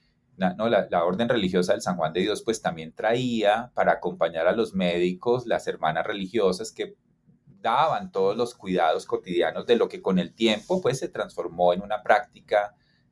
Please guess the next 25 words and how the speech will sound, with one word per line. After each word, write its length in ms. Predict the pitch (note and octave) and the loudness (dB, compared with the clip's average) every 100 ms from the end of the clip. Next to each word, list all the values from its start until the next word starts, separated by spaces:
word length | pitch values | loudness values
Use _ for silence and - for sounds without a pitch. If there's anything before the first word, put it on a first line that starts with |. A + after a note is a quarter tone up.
| _ | _
de 120 | G#2 | 0
la 80 | F#2 | 2
enfermería 640 | F2 - - D#2+ F#2 - F2 | 2 -2 -4 -4 2 2 2
y 60 | |
una 200 | F2+ F#2 | 0 2
práctica 460 | G2 - - - F#2+ | 4 2 2 -2 -2
profesional, 760 | - - - - D3 E3+ - | -2 -8 -10 -6 0 0 -2
¿no? 180 | - F#3 | -8 -10
Que 100 | - | -8
también 300 | - E2+ E2+ | -6 -6 -4
es 120 | F#2 | -4
interesante, 500 | A#2 A2+ F#2+ F2 D#2 | -2 2 2 0 -4
estos 240 | F#2 - A2+ | -8 -6 -4
hospitales 560 | A2+ - - E2 F2+ | -6 -6 2 2 2
vieron 260 | G2 G#2 G#2 | 0 -2 -2
la 60 | G2+ | -6
historia 460 | - E2+ D#2+ F2+ | -6 -2 0 2
del 100 | G#2 | 0
ejercicio 440 | A2 E2 D2+ C#2+ F#2 | -2 -10 -12 -2 -2
de 80 | |
la 120 | G2 F#2+ | -2 -2
profesionalización 920 | F#2+ F2+ D#2 D#2+ D#2+ D#2 D2+ D#2 D2 | -2 0 -8 -8 -8 -6 -10 -10 -12
de 100 | E2 | -10
la 80 | G2+ | -8
enfermería, 720 | G2 F2+ D#2 D2+ D#2+ F2 | -8 -10 -10 -12 -10 -10